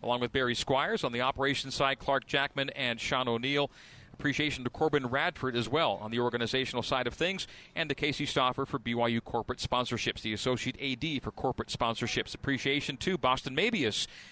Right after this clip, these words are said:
and Trent Pratt joining us in postgame, and for Trent Pratt's pregame interview before this Twinville got underway hours ago. The, uh, second game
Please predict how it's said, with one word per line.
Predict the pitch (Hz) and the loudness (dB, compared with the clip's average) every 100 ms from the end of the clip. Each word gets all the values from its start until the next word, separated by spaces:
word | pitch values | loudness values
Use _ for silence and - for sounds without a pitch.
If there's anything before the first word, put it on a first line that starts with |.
| - | -4
and | 127 123 | -4 0
Trent | 151 147 | -2 -2
Pratt | - 165 123 | 0 0 0
joining | 131 123 117 | 0 0 0
us | 110 | -4
in | 120 | -2
postgame, | 139 147 - 151 147 - - - | 0 0 2 0 -2 -10 -20 -8
and | 123 123 | -4 -2
for | 127 | -4
Trent | - 135 - | -2 -4 -2
Pratt's | 135 123 - | 0 0 -2
pregame | - - 208 151 123 113 | -6 -2 -2 0 0 0
interview | 117 123 | -2 -2
before | 117 143 131 | -2 0 0
this | 117 | 0
Twinville | - 143 123 123 | -4 -6 -2 0
got | 120 120 | 0 -2
underway | 151 127 123 135 117 113 | -2 -2 0 2 0 0
hours | 123 117 113 - - | 0 2 2 -2 -4
ago. | 123 135 165 110 - - - - | -4 2 4 2 -2 -20 -20 -6
The, | 123 127 | 0 2
uh, | 120 | 2
second | - 185 180 135 | 2 0 0 -2
game | 165 170 127 | 0 0 -2